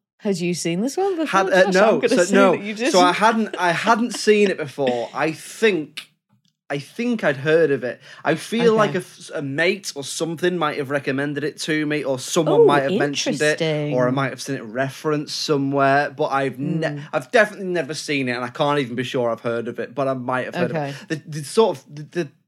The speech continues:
Speaker 2: the concept and the title are quite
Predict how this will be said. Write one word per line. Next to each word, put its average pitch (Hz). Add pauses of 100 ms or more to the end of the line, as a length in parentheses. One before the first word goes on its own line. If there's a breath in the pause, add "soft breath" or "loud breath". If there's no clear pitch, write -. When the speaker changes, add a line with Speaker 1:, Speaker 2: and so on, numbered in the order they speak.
(300 soft breath)
Speaker 2:
the 156
concept 202
and 147
the 143 (260)
title 135
are 113
quite 127